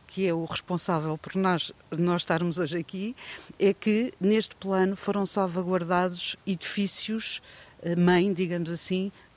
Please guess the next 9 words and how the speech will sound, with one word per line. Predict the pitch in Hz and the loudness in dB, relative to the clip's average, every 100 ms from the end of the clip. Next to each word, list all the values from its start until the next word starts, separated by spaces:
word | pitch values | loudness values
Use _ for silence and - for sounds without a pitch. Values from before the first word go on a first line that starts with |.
| - | -8
de, | 165 190 185 160 | 0 4 4 2
de | 160 | -2
três | 180 - 202 - | -2 2 2 0
quintas, | 170 147 - 147 - | 0 -2 -2 -8 -6
e | - 196 | -2 2
um | 208 | 4
deles | 190 175 170 | 2 0 -2
foi | - 175 135 | -6 -4 -4
este. | 131 - - | -8 -12 -18